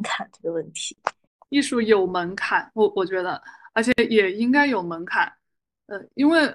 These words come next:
Speaker 2: 不同年龄阶段对艺术作品的理解是不同的。就拿我自己来说，呃，让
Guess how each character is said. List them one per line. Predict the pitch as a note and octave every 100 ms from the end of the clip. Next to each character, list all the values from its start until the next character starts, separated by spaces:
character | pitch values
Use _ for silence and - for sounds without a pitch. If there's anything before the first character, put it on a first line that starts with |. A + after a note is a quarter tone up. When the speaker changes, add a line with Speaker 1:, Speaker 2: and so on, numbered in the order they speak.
| -
Speaker 2:
不 | - D#4+
同 | - A3 G3+ A3 - _
年 | - A3+ G#3+
龄 | A3+
阶 | A3+ C4 C4
段 | C#4+ B3+ A3 A3
对 | A#3+ G#3 G3 - -
艺 | B3
术 | A3+ A3
作 | A#3+
品 | A3 G3+
的 | F#3 F3+
理 | F#3 F#3+ A3
解 | A3 F#3
是 | - G#3
不 | G3 A3
同 | G#3+ D#3 D3+
的。 | F3+ - _ _ _ _ _ _ -
就 | D4+ A3+
拿 | A#3+ B3
我 | C4+ A#3+ G3+ - _ _
自 | - C4+
己 | A3
来 | F#3+ F3+
说， | F#3+ - G3 F#3 - - _ _ _
呃， | A3 F#3+ - _ _ _
让 | C#4 D4+